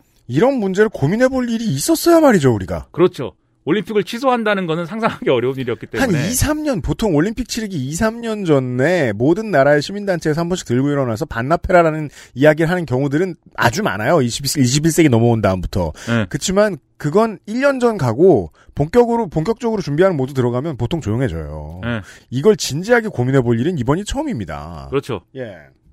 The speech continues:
Speaker 2: 그래서 아이오씨만 취소할 수 있고,
Speaker 1: 음.
Speaker 2: 그럼에도 불구하고 개최국이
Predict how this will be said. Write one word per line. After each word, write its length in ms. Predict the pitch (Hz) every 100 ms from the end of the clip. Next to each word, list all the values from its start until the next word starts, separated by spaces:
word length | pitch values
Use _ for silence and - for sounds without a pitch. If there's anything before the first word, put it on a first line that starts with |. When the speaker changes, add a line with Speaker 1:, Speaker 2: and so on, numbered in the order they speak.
| _
Speaker 2:
그래서 340 | - 180 190 147 -
아이오씨만 640 | 120 175 233 - 226 151
취소할 300 | - 196 160
수 100 | 110
있고, 320 | - - 95 _ 104
Speaker 1:
음. 220 | 85 73 _ _
Speaker 2:
그럼에도 280 | 202 240 247
불구하고 320 | 180 202 208
개최국이 800 | 180 139 208 208 135 120 139